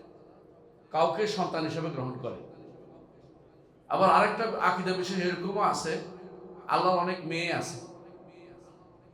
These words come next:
আবার আ-, অনেক আকীদা বিশ্বাস আছে যে একজন ভালো করে তিনি আল্লাহ, আরেকজন খারাপ করে তিনি আরেকজন, দুই আকীদা বিশ্বাসী লোকও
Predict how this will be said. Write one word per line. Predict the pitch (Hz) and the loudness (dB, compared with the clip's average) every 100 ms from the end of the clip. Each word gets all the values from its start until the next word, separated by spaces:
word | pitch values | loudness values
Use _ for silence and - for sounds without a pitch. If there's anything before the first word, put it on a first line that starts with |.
| - - - - _ _ _ 156 | -20 -20 -20 -20 _ _ _ 2
আবার | 202 170 | 6 6
আ-, | 170 175 | 4 0
অনেক | 190 226 185 | -2 -2 -4
আকীদা | 180 185 180 | -4 -4 -6
বিশ্বাস | 165 208 190 | -6 -6 -4
আছে | 180 170 160 - - - - - - - 143 | -4 -4 -4 -6 -16 -20 -20 -20 -20 -16 -8
যে | 156 185 165 - - - - - - - - - - - - | 0 4 2 0 -8 -14 -16 -16 -16 -18 -18 -20 -20 -8 -2
একজন | 165 175 196 139 | 0 0 -2 0
ভালো | 156 180 190 180 | 2 4 4 4
করে | 180 180 | 0 0
তিনি | 185 175 | 0 2
আল্লাহ, | 165 185 - - | 2 2 0 0
আরেকজন | 151 160 170 - | 0 0 -4 -2
খারাপ | 160 170 165 | 2 2 2
করে | 156 156 | -2 -2
তিনি | 156 | 0
আরেকজন, | 135 139 143 156 - - - - - 147 | 2 2 -2 -4 -6 -12 -18 -18 -14 -10
দুই | 175 165 | -2 0
আকীদা | 147 139 147 | 0 0 0
বিশ্বাসী | - 139 147 131 | -2 -6 -6 -4
লোকও | 131 | -2